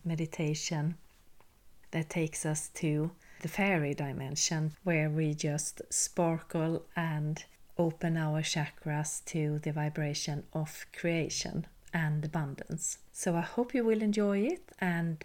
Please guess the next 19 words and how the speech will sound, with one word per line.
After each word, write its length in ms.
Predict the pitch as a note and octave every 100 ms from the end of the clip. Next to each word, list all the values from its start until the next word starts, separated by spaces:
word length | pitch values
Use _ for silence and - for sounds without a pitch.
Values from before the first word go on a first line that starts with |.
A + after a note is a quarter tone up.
| -
please 300 | - F#3 F3+
get 180 | - F3+
seated 560 | - F#3 F#3 A#3 F4+ -
with 100 | F#3+
your 100 | F#3+
back 280 | F#3 F3+ -
straight 500 | - - F#3+ B3 -
and 140 | G3+
your 80 | F#3
palms 500 | F3+ F#3+ F3 F3+ -
up, 280 | G3+ D#4 - -
and 240 | G3 F#3+ F#3+
if 180 | F3+
you're 120 | F#3+ F3+
lying 340 | F3 E3 E3+
down, 320 | E3+ E3 G3+
your 140 | A3+ F3
palms 440 | - E3+ F3 -
up, 280 | F#3+ B3